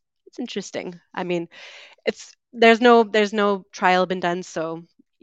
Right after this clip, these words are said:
who knows what actually happened. Um, but he did escape from prison in Japan, and, um,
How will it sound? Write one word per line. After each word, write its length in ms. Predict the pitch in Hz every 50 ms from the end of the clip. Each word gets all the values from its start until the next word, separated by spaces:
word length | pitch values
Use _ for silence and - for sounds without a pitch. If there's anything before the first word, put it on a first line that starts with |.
| 190 -
who 100 | 202 185
knows 480 | 180 180 170 170 170 - - - - -
what 140 | 202 185
actually 380 | 180 170 170 - - - 175 165
happened. 520 | 175 180 156 156 - 165 165 160 185 - - - -
Um, 420 | - - - - 175 180 180 - -
but 140 | - -
he 160 | - - 190 175
did 280 | - 180 175 170 - - _ _ _ _ _ _ _ -
escape 520 | 185 - - - - 185 175 165 - - - - _
from 360 | _ _ - 185 180 180 180
prison 400 | 175 - - 180 170 180 185 180
in 120 | 175 170 165
Japan, 560 | 170 175 - 180 170 165 165 165 165 165 165 - _ _ _ _ _ _ _ _
and, 460 | - 170 175 165 165 170 170 170 165
um, 640 | 175 170 170 170 170 170 170 170 175 175 180 180 180